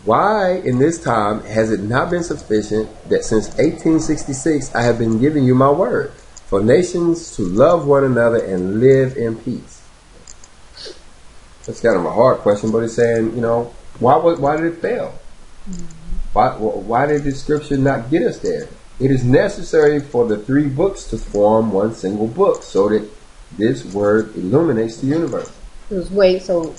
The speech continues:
Speaker 2: they were waiting for the third book.
Speaker 1: Couldn't ha-, couldn't do it without the third book. Couldn't do it without the third book. You gotta have this book, you know? And so it's, it's, it's, it's, it's changes the,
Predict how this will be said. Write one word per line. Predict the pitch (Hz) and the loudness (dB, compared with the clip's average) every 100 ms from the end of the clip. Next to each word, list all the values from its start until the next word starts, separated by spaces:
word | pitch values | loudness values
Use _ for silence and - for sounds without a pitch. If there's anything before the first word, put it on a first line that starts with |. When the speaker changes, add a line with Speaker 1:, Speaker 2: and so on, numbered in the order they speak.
| - | -6
Speaker 2:
they | 185 | -2
were | 175 160 | 0 0
waiting | 170 170 | -2 -4
for | - | -6
the | 147 | -10
third | - 147 131 - | -8 -8 -8 -12
book. | - - | -14 -12
Speaker 1:
Couldn't | - 98 | -8 -4
ha-, | 120 143 | 0 -2
couldn't | - 123 | 0 0
do | 139 170 | 0 0
it | |
without | 151 139 - | 0 -2 -2
the | |
third | 127 127 123 | -2 -2 -2
book. | - - - - - - - - - - - - | -10 -12 -20 -20 -20 -20 -20 -20 -20 -20 -20 -8
Couldn't | - 139 | -2 0
do | 143 143 | 2 2
it | |
without | 139 143 | 0 -2
the | 131 | -4
third | 139 139 131 | -4 -4 -4
book. | 127 - | -10 -12
You | 92 | -2
gotta | 117 139 143 | 0 2 0
have | 135 127 | -2 -4
this | 120 117 | -6 -8
book, | 165 170 - - - - - - - | -10 -10 -18 -20 -20 -20 -20 -20 -14
you | 87 | -6
know? | 101 135 147 - - - - - - - | -4 -4 -8 -18 -20 -20 -20 -20 -20 -8
And | 101 98 | -4 -4
so | - - 104 95 87 - - - - - - | -4 0 2 2 -2 -8 -16 -20 -20 -20 -18
it's, | 92 - - | -18 -14 -10
it's, | 87 - - 85 | -10 -10 -14 -14
it's, | 80 - | -14 -16
it's, | 80 - - - | -18 -18 -20 -20
it's | - - - - - | -20 -20 -20 -20 -4
changes | 123 151 156 117 110 | 0 2 0 -4 -6
the, | 95 95 | -6 -6